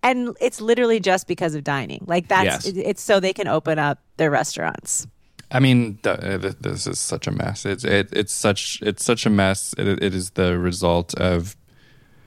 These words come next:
Speaker 3: generations of California politicians coddling this as a, a, a valid form of expression, the, the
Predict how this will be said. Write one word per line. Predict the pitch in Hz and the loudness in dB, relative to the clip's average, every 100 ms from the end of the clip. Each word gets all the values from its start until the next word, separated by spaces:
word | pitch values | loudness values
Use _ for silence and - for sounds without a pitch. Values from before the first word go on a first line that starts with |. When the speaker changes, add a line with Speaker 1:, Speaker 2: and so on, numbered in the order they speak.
| - _ | -20 _
Speaker 3:
generations | - 92 92 90 87 92 85 82 | 0 4 4 4 0 -2 -4 -2
of | 87 85 85 85 - - - | 0 0 0 -6 -16 -20 -6
California | - 90 - 90 87 | 0 0 2 0 0
politicians | 87 - 87 - 87 - 90 87 87 - - - _ | -2 0 0 0 -2 0 0 0 -2 -6 -8 -14 _
coddling | - - 85 87 85 85 85 | -8 0 2 2 2 0 0
this | 82 85 82 - - - - - _ _ - | 0 2 2 0 -6 -8 -12 -16 _ _ -2
as | 90 87 85 - | 0 0 -2 -6
a, | 82 90 78 | -6 -4 -2
a, | 67 - 98 90 87 85 85 | -2 0 2 2 2 0 -4
a | - - - - - - - - | -6 -10 -10 -20 -20 -20 -16 -4
valid | 110 101 110 110 107 98 98 | -2 2 4 4 2 0 -2
form | - 95 98 | 0 0 2
of | 92 | 0
expression, | 90 - - 87 90 - 90 87 | -2 -6 -2 0 0 0 0 0
the, | 87 85 85 90 | 0 2 0 -2
the | 87 85 85 87 | -2 0 0 -2